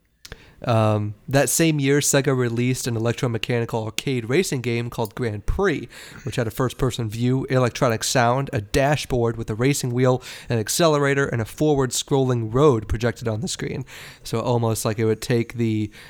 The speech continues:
electrical impulses of how you turn the wheel and kinda move the projected roadway in front of you, um, which I feel like is really ahead of its time, um, for those kinda games and, and really kinda laid the ground rules for,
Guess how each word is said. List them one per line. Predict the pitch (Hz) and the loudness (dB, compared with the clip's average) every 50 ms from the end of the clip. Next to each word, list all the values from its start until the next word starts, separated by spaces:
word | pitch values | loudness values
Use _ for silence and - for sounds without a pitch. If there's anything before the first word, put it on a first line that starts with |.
| - - | -10 -4
electrical | 123 123 127 123 - - 131 120 123 | 0 2 2 2 0 0 0 0 0
impulses | 123 120 - 123 113 110 - 120 107 | 0 0 -2 -2 -2 -2 -2 -4 -4
of | 110 107 | -4 -2
how | 101 120 113 110 | 0 2 2 2
you | 110 107 110 107 | 2 0 -4 -4
turn | - - 120 113 110 | -2 -2 -2 0 -2
the | 107 | -2
wheel | 110 139 160 156 147 143 135 131 - - - - - - | 0 2 4 4 4 4 2 -2 -6 -14 -20 -16 -12 -10
and | 113 110 | -8 -4
kinda | - - 120 110 107 | -2 0 0 0 -2
move | 107 113 123 123 120 117 117 110 107 - | -2 0 2 4 4 4 2 0 -2 -4
the | 110 117 110 107 107 107 104 - - - - | -4 -2 -2 -2 -2 -4 -6 -10 -16 -20 -16
projected | - - 131 117 120 131 120 - - 110 107 107 | -10 -6 -4 0 2 2 0 0 -4 -8 -4 -2
roadway | 113 113 110 110 110 110 107 107 | -2 -2 -2 -2 -2 -2 -2 -4
in | 107 | -6
front | - - 123 113 110 | -4 -2 0 0 0
of | 104 110 | -2 -4
you, | 123 123 123 - - - - - - - - - | -4 -4 -6 -6 -8 -12 -18 -18 -18 -16 -8 -2
um, | 117 110 107 107 104 107 | 0 2 2 2 2 2
which | 117 120 117 - | 2 2 2 4
I | 120 110 110 | 2 2 2
feel | 113 - - - 165 147 | 0 -2 0 2 4 4
like | 131 123 107 | 4 4 2
is | 113 104 101 | 0 -2 0
really | 104 127 131 123 120 110 | 2 2 4 4 4 4
ahead | 104 101 113 110 | 2 2 2 2
of | 110 107 | 0 0
its | 104 - - | -2 -4 -4
time, | - - - - - 107 120 107 - - - - - - - - | -4 -4 -4 -4 -4 -4 -6 -8 -10 -14 -20 -20 -20 -18 -10 -6
um, | - 101 98 104 104 98 95 | -2 -2 0 0 -2 -2 -4
for | - - 110 | -2 -2 0
those | 107 107 104 | 0 0 -2
kinda | - - 110 107 110 | -4 -4 -6 -4 -2
games | 107 113 107 107 107 107 - 113 | -2 -2 -2 -2 -2 -4 -4 -4
and, | 110 110 113 - | -4 -6 -4 -4
and | 120 113 | -2 0
really | 113 120 117 113 | 2 4 2 2
kinda | - - 120 113 110 | 2 2 2 2 2
laid | 113 117 107 | 2 0 0
the | - | 0
ground | 104 120 127 117 113 113 110 | 0 2 4 4 4 4 2
rules | 113 110 110 107 | 0 0 -2 -2
for, | - - - 113 110 107 107 104 98 | -2 0 0 2 2 2 0 -2 -4